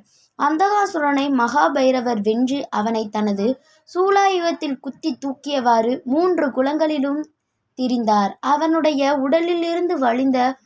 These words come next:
குருதியை குடித்தார். அவன் அஞ்சி சோர்ந்தது ரஞ்சியதால் அவனை சூலாயுதத்திலிருந்து விடுவித்தார். முண்டகன் முதலிய அநேக அசுரர்கள் தோன்றிய போதெல்லாம் சிவபெருமான் அநேக பைரவர்களை உற்பத்தி செய்து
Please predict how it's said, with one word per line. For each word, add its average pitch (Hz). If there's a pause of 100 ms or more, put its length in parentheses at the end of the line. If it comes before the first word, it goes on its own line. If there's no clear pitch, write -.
(260)
குருதியை 330
குடித்தார். 202 (400)
அவன் 320
அஞ்சி 320
சோர்ந்தது 226 (1160)
ரஞ்சியதால் 302
அவனை 247 (120)
சூலாயுதத்திலிருந்து 320
விடுவித்தார். 208 (420)
முண்டகன் 381
முதலிய 269 (200)
அநேக 302
அசுரர்கள் 254
தோன்றிய 233
போதெல்லாம் 214 (400)
சிவபெருமான் 330
அநேக 285
பைரவர்களை 240
உற்பத்தி 220
செய்து 220